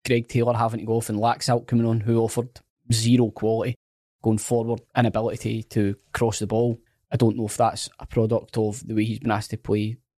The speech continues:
his football in, in other teams. I don't know if it's the Brady tear, but whatever it is, he has an inability to cross the ball effectively.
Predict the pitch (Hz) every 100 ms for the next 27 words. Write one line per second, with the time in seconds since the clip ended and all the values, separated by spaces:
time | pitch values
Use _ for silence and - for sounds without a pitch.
0 | _ - 113 107 - 120 117 113 113 -
1 | 104 104 104 104 - - 123 117 117 113
2 | - 98 104 110 107 - - 107 113 107
3 | 101 - 117 117 - - 113 - 110 113
4 | 117 - 110 117 - _ _ _ 123 117
5 | 113 110 - 110 117 104 110 110 - 110
6 | - 107 - - 110 - 104 107 98 113
7 | 113 131 117 110